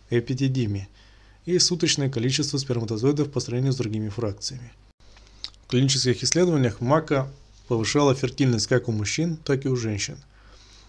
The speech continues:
Улучшение полового влечения не было связано с изменениями гормонов гипофиза или половых желез. Мака не активирует рецепторы андрогенов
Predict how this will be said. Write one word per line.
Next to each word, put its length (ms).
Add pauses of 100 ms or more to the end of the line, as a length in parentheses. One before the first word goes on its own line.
(140)
Улучшение 400
полового 320
влечения 420
не 180
было 260
связано 380
с 100
изменениями 500
гормонов 480
гипофиза 680
или 160
половых 380
желез. 480 (720)
Мака 300
не 80
активирует 520
рецепторы 520
андрогенов 520